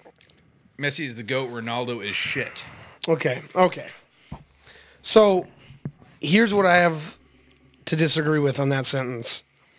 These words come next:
Speaker 2: I would not say Ronaldo is shit. I do think Messi is better than Ronaldo.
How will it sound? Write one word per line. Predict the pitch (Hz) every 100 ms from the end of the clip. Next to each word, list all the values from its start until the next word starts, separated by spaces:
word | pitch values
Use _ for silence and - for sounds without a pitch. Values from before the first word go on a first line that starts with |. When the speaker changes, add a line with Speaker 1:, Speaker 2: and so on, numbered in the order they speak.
| _ _ _ -
Speaker 2:
I | 180
would | 202
not | 202 175
say | 202
Ronaldo | 175 160 151 147 127
is |
shit. | - - 127 85 - - - _ _ _ _ - _
I | 147 156
do | 143 196
think | 180 190 156
Messi | 156 147 156
is | 139
better | 127 147 139
than | 135 131
Ronaldo. | 131 127 107 - 55